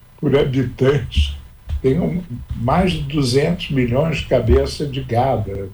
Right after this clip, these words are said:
cada um tem uma vaca. Como é que um país desses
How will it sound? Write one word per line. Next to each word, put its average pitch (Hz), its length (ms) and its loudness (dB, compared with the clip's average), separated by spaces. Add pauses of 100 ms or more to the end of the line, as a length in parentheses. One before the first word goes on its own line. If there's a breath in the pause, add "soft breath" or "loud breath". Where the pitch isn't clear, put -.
cada 123 280 2
um 135 180 0
tem - 180 -4
uma - 240 0
vaca. 120 500 0 (680 loud breath)
Como 170 120 -2
é 214 40 2
que 214 100 -2
um 202 100 2
país 127 520 2
desses - 600 -2